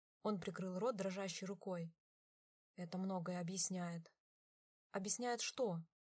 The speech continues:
"Неважно. Просто помните, это неоднозначное проклятие. Лишь носитель его решает, что это — дар или наказание".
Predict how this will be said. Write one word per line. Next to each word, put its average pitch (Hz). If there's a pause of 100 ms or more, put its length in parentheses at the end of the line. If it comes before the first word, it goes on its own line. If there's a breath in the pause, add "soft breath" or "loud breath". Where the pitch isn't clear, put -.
(540)
"Неважно. 175 (460)
Просто 196
помните, 175 (300)
это 190
неоднозначное 185
проклятие. 175 (420)
Лишь 180
носитель 202
его 180
решает, 170
что 202
это — 165 (320)
дар 190 (100)
или 170
наказание". 175